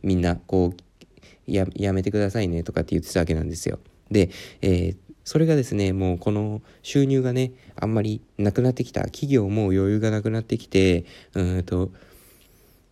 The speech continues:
ね、もうあの、辞めていっちゃう、給料が上げられないから辞めてっちゃう人も増えてるよ。そんな中で、副業やってもいいよっていう感じにやったら、えー、辞めていく人が減ったというふうに、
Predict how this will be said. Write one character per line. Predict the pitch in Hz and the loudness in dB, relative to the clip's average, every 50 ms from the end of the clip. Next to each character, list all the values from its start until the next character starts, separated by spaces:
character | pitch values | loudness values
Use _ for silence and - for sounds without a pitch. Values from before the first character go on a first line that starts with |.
| _ - | _ -2
ね、 | 101 98 95 | 0 0 0
も | 87 - 92 92 90 92 | 0 0 2 2 2 2
う | - | 2
あ | - 92 | 2 2
の、 | 92 90 | 2 2
辞 | 85 95 95 | 4 4 4
め | 95 120 135 | 4 4 4
て | 135 147 143 | 4 4 4
い | 143 143 | 4 2
っ | 143 - | 0 -2
ち | - - 104 | 0 2 2
ゃ | 82 | 2
う、 | 87 - | 2 0
給 | - - 156 147 | 0 2 2 4
料 | 123 101 92 | 4 2 2
が | 90 85 82 | 2 2 2
上 | 87 | 4
げ | 92 92 | 4 4
ら | 92 | 4
れ | 98 104 | 2 2
な | 104 101 | 0 -2
い | 101 | -2
か | - 90 | -2 -2
ら | 85 | -2
辞 | 80 82 85 | 0 0 0
め | 98 120 | 0 0
て | - 156 | -2 -2
っ | - | -2
ち | - - | -2 -2
ゃ | - | -4
う | 82 | -2
人 | - - 90 | -2 -2 -4
も | 85 | -2
増 | 82 98 113 | 0 0 0
え | 104 | 0
て | - - | 0 -2
る | - - - | -4 -4 -4
よ。 | - - | -6 -8
そ | - - 131 | -4 -4 -2
ん | 131 | -2
な | 143 156 | 0 0
中 | 160 165 - - 95 | -2 -2 0 0 2
で、 | 107 104 98 95 - - - | 2 2 2 0 -4 -10 -20
副 | - - - - 185 | -20 -6 0 2 2
業 | 185 185 202 196 190 | 2 2 2 2 2
や | 190 185 | 2 0
っ | 185 | 0
て | 190 190 | 0 0
も | 180 139 113 | 2 2 2
い | 120 131 | 2 2
い | 127 | 2
よ | 110 98 98 104 | 0 0 0 -2
っ | |
て | 98 - 98 | -4 -4 -4
い | 92 | -4
う | 90 | -4
感 | 90 - - 95 95 | -4 -4 -6 -6 -6
じ | 98 101 | -6 -8
に | 104 101 | -6 -6
や | 101 98 | -6 -6
っ | |
た | 92 - - 101 | -8 -8 -6 -4
ら、 | 104 107 104 92 90 92 - - - - _ | -2 -2 -2 -2 -4 -6 -10 -18 -20 -10 _
え | - | 0
ー、 | 98 92 87 87 92 98 | 2 4 4 4 4 2
辞 | 98 95 | 2 2
め | 101 107 | 2 0
て | 107 - | 0 0
い | 110 110 | -2 -2
く | - 110 | -4 -8
人 | 107 - - 120 | -12 -2 0 0
が | 92 80 | 2 2
減 | 80 85 | 2 0
っ | 78 | -2
た | - - 82 | -2 -4 -4
と | - - - _ _ _ _ _ _ _ _ - | -4 -6 -8 _ _ _ _ _ _ _ _ 0
い | 135 135 | 4 6
う | 135 131 127 | 6 6 6
ふ | 123 - - 127 | 4 0 0 0
う | 113 98 90 | 2 2 2
に、 | 98 110 117 117 | 0 0 0 -2